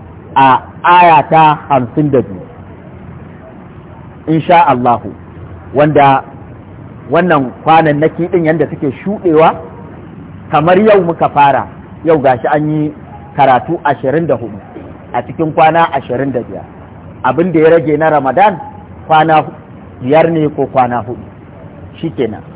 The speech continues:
To, kuma a cikin mu ɗin nan mai ganin baɗi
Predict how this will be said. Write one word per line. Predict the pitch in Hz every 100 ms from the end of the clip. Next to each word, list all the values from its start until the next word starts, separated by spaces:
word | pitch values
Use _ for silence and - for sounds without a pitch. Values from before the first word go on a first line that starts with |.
| - - - - - - - - - - -
To, | 110
kuma | 160 175 160
a | 147
cikin | 175 208
mu | 190
ɗin | 170 170
nan | 160 139
mai | 135
ganin | 147 170 175
baɗi | 147 143